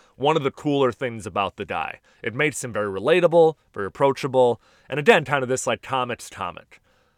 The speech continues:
So I've seen Bill Burr live probably five or six times.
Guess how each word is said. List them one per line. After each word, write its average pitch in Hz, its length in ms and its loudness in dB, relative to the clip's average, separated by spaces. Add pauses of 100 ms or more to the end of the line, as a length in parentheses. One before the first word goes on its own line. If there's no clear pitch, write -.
(140)
So 151 120 -4
I've 196 160 4
seen 233 300 0
Bill 165 200 6
Burr 135 220 2
live 104 400 0
probably 98 640 -6
five 92 200 -6
or 90 40 -14
six - 220 -14
times. 160 540 0